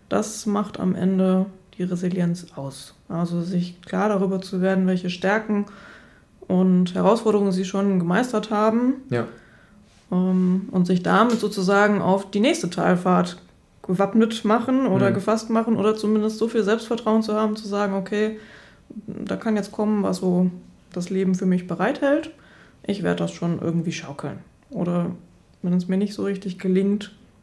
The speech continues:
Speaker 1: dann sich auch frühzeitig wieder Hilfe zu holen.
Speaker 2: Wie, also, wenn ich das jetzt richtig verstehe,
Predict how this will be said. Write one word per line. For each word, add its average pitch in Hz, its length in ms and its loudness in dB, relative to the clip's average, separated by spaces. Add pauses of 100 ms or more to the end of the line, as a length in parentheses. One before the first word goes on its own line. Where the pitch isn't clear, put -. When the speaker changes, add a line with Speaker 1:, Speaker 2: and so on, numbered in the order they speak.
(100)
Speaker 1:
dann 180 220 4
sich 180 240 -2
auch 175 140 0
frühzeitig 175 600 -6
wieder 165 300 -4 (100)
Hilfe 170 220 -4
zu - 240 -16
holen. 151 180 -6 (640)
Speaker 2:
Wie, 131 160 -4 (180)
also, 127 320 -4 (340)
wenn 120 160 -4
ich 123 60 -2
das 139 120 4
jetzt 139 160 -2
richtig 147 160 2
verstehe, 127 320 0